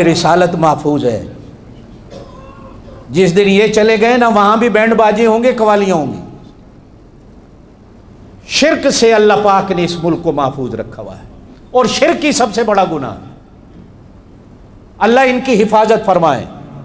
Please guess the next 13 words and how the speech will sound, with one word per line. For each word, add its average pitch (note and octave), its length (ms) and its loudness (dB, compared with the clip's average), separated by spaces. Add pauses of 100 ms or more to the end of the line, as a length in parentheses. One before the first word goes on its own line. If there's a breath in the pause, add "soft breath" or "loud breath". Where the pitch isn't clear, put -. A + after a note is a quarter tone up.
(880)
कि F#3+ 120 2
जो G#3+ 200 2
दरबार G#3+ 440 2 (140)
रिसालत G#3+ 600 0
को G3+ 100 -4
शिरक F#3+ 360 -6
से F3 180 -8
बचाए D3 360 -4
हुए A2+ 100 -10
हैं, F#2+ 260 -18 (1800)
और B2+ 140 -2
खिदमात D3+ 580 0
उनकी, G3+ 300 -6